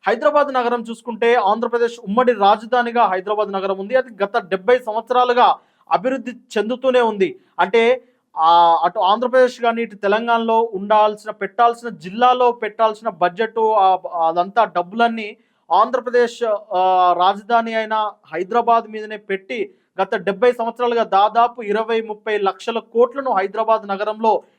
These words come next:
ఇన్ఫ్రాస్ట్రక్చర్, ముఖ్యంగా రోడ్లు, వంతెనలు, కరెంటు, అలాగే నీటి వసతులు, తర్వాత బిల్డింగులు సంబంధిత వ్యవహారాలను అభివృద్ధి చెందడానికి ఉపయోగించారని, తద్వారా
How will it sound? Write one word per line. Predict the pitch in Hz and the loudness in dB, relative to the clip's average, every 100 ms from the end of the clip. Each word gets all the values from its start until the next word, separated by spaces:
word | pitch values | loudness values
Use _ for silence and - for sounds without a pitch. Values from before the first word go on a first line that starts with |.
| _ | _
ఇన్ఫ్రాస్ట్రక్చర్, | 208 214 262 254 240 - 226 | -12 0 2 2 -2 -2 -2
ముఖ్యంగా | 180 180 220 220 214 | -2 -6 -6 2 2
రోడ్లు, | 180 202 220 202 226 240 - 147 151 | 2 2 2 0 -4 -4 -8 _ -2
వంతెనలు, | 185 233 226 220 220 226 _ _ _ _ - | -2 -2 -2 -2 -4 -8 _ _ _ _ 0
కరెంటు, | 220 247 240 240 233 | 2 2 0 0 2
అలాగే | 196 208 202 202 | 4 2 2 -6
నీటి | 196 240 247 | -8 -10 -8
వసతులు, | 240 233 226 220 220 220 208 | -8 -8 -10 -4 -2 -4 -4
తర్వాత | 196 202 202 202 196 - _ _ | -2 -2 2 0 0 -4 _ _
బిల్డింగులు | 143 208 262 285 277 269 | -4 -2 0 -2 -2 -2
సంబంధిత | 233 220 226 214 226 | -2 -2 -6 -4 -4
వ్యవహారాలను | 180 196 220 240 240 233 226 226 | 0 0 2 2 4 2 0 -2
అభివృద్ధి | 180 180 233 254 226 | -2 -4 -12 -8 -8
చెందడానికి | 220 220 220 214 | -2 -2 -2 -8
ఉపయోగించారని, | 180 220 220 214 202 208 208 208 | -6 -4 -4 -6 -4 -2 -2 -4
తద్వారా | 196 170 190 208 214 | -8 -2 2 4 4